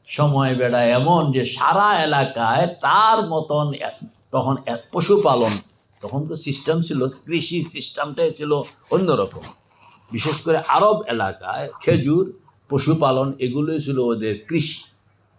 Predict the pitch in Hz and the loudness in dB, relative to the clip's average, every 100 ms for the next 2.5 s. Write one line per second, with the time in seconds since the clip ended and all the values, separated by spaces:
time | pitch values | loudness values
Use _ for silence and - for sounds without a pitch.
0 | _ _ _ _ _ _ - - _ - | _ _ _ _ _ _ -20 -20 _ -20
1 | - 131 135 135 - - 202 190 - 143 | -6 0 4 4 2 0 2 2 0 -2
2 | - 95 95 - - | -4 -12 -14 -14 -20